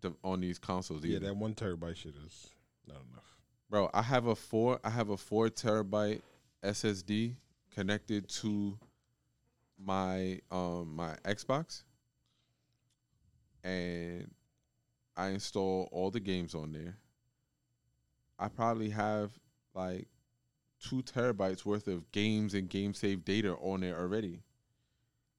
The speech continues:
Speaker 1: and I don't play that many games. I, I play probably a handful or less of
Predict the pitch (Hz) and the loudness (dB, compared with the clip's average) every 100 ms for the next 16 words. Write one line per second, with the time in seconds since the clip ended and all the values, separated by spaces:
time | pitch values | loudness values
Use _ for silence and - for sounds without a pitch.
0 | _ 101 123 139 117 135 135 120 120 117 | _ 0 2 2 2 4 4 4 2 2
1 | 147 165 - - - - _ _ _ _ | 0 -2 -8 -18 -20 -20 _ _ _ _
2 | - 123 - 104 107 - 135 127 - 127 | 0 2 4 2 2 2 4 4 2 4
3 | 131 131 131 98 110 123 139 - 139 101 | 6 6 2 0 0 2 0 0 0 2
4 | 98 95 104 92 - 87 | 2 4 2 2 -4 -8